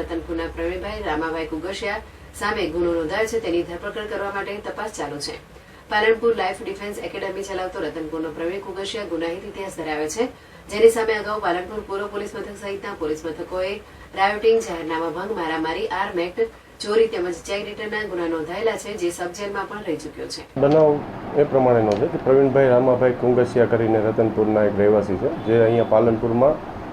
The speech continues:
Speaker 2: લાઈફ એકેડમી કરીને લોકોને જે સરકારી ભરતીઓ હોય એના માટે થઈને માર્ગદર્શન માટેની એકેડમી ચલાવે છે.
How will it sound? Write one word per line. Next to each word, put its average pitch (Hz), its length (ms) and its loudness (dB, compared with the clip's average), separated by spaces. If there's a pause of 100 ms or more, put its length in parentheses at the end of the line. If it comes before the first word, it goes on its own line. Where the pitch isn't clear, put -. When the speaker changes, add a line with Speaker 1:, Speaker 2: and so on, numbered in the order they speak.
(160)
Speaker 2:
લાઈફ 127 220 6
એકેડમી 117 540 4 (300)
કરીને 110 380 6 (520)
લોકોને 110 440 4
જે 104 260 4 (240)
સરકારી 117 320 4
ભરતીઓ 104 420 2
હોય 113 200 6
એના 107 180 4
માટે 104 220 4
થઈને 101 200 0
માર્ગદર્શન 101 540 2
માટેની 101 340 2
એકેડમી 101 400 2
ચલાવે 90 400 2
છે. - 360 -4